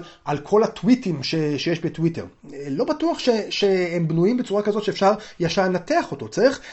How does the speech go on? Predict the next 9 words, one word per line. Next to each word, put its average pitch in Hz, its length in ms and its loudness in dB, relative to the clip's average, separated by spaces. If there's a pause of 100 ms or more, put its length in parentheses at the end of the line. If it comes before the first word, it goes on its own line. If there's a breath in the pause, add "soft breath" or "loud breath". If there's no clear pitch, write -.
(120 loud breath)
לעשות 175 320 0
איזושהי, 247 500 2
אה, 175 200 2
הכנה 160 520 0
או 165 80 4
איזושהי 196 300 2
הבניה 151 320 0
של 196 100 -2
המידע, 180 280 4